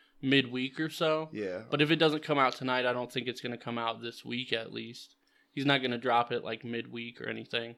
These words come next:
Speaker 1: It's gonna
Speaker 2: No,
Speaker 1: be
Speaker 2: right.
Speaker 1: tonight or the earliest would be Friday,
Speaker 2: Right.
Speaker 1: which
Speaker 2: I'm gonna give any Kanye album a listen for sure.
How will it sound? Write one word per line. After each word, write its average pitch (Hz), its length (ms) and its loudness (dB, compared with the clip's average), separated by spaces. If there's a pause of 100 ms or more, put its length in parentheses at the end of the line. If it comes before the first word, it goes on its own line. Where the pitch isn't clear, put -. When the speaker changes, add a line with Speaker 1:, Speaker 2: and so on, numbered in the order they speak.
Speaker 1:
It's - 160 -16
gonna 120 200 -4
Speaker 2:
No, 113 120 -4
Speaker 1:
be 117 380 -4
Speaker 2:
right. 76 160 -12 (240)
Speaker 1:
tonight 127 480 6
or 120 440 4 (340)
the 123 120 2
earliest 120 400 0
would 117 120 -8
be 113 80 -10
Friday, 113 520 2
Speaker 2:
Right. 73 220 -10
Speaker 1:
which - 480 -8 (1040)
Speaker 2:
I'm 127 140 -2
gonna 123 120 -2
give 117 160 -2
any 123 160 -4
Kanye 135 260 -2
album 131 260 2
a 135 60 -6
listen 107 380 -4 (100)
for 110 100 -16
sure. 101 380 -6